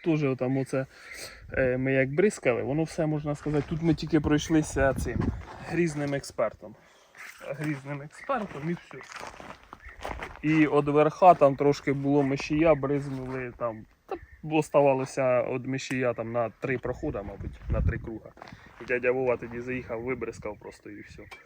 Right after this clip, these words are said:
Ну під тим краєм там тут ще цей край якось чистіше, а під тим краєм були такі п'ятна амброзії. Ну, дядя Вова як полов, то казав, що прибило її, ну, все равно не сильно. То дивлюся, що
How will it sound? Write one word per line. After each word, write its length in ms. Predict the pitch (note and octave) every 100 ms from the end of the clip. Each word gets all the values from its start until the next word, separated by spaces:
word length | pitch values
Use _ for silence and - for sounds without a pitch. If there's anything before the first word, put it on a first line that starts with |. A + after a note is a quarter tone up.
| - - - - - -
Ну 140 | F3
під 140 | D#3+ F3
тим 180 | G#3+ G3+
краєм 440 | E3+ G#3 G#3+ F3+ D#3+
там 240 | E3 D#3+
тут 180 | D#3 F#3 -
ще 200 | - D#3 D3 D3 D#3
цей 180 | E3+
край 220 | D#3 D#3 D#3
якось 240 | D3+ D#3+
чистіше, 460 | - F3 - G3 D#3
а 40 |
під 160 | D3+ F3+
тим 160 | A3
краєм 280 | G3+ F#3+ F3
були 200 | E3 F#3+
такі 240 | F#3+ F3 E3+
п'ятна 560 | F3 F#3+ F3 D#3 D#3 C3+ _ _
амброзії. 680 | D3+ D#3 C#3+ B2+ G#2+ G#2+ - - _ _ - - - _ _ _ _ _ -
Ну, 240 | F3+ F#3 E3+
дядя 360 | E3 F#3 F#3+ F#3+
Вова 240 | G3 F3
як 140 | E3+
полов, 300 | - F#3 F#3+
то 120 | E3 D#3+
казав, 340 | E3+ F3 E3+
що 140 | -
прибило 520 | E3+ G3 G#3 D4+ A3 F3
її, 520 | E3 D#3+ D#3+ E3 D#3
ну, 560 | D#3 F3 E3 D3+ D3
все 280 | C3+ - F3
равно 460 | D3 C3 B2 A#2+ G#2+ - -
не 260 | C#3+ D#3
сильно. 580 | C#3+ - G#2+ F2+ C#2+ - - _
То 160 | - E3
дивлюся, 720 | D#3+ D#3+ E3 F#3 F3 - D3
що 320 | - D3 C#3+